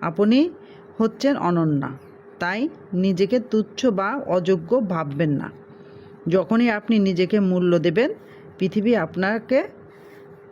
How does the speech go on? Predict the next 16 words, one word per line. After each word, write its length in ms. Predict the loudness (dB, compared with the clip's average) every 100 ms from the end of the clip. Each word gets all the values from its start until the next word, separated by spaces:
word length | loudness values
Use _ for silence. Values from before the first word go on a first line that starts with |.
| -20 -20 -20 -20 -20 -20 -16
সম্মান 640 | -6 -4 -2 0 0 2
দিবে। 280 | 2 0 -2 -6 -10
আর 320 | -6 -4 -4 -2
যখনই 420 | -2 2 4 4
আপনি 400 | 0 0 2 2 -4 -20 -20 -20 -2
নিজেকে 400 | 0 0 0 2
মূল্যহীন 640 | 2 2 4 4 4 4
ভাববেন, 400 | 4 2 -2 -2 -4 -12 -20 -20 -20 -20 -6
পৃথিবী 360 | -2 0 2 2
আপনার 400 | 0 0 0 2
দিকে 300 | 0 2 0 -4 -20 -18
ফিরেও 400 | 0 2 4 2
তাকাবে 420 | 0 -4 -4 -4 -4
না। 180 | -8 -12 -20 -20 -20 -20 -20 -20 -20 -10
তাই 260 | -6 -4 -6
সব 260 | -2 -2